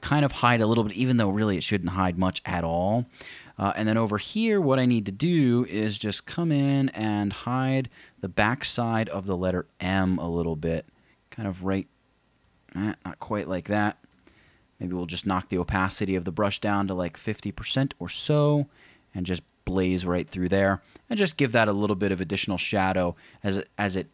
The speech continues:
theoretically wraps around there. Make my brush a little bit larger. Let's paint away some of that top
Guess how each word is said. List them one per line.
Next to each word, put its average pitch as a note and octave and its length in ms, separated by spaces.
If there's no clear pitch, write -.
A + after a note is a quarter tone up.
theoretically F#2+ 720
wraps F2+ 360
around F#2 300
there. F#2+ 240
Make - 120
my A2 80
brush G2+ 260
a G2 40
little F#2 140
bit F#2+ 100
larger. F3 720
Let's - 180
paint C3 340
away A#2+ 240
some A2 220
of F2 120
that G#2+ 260
top - 320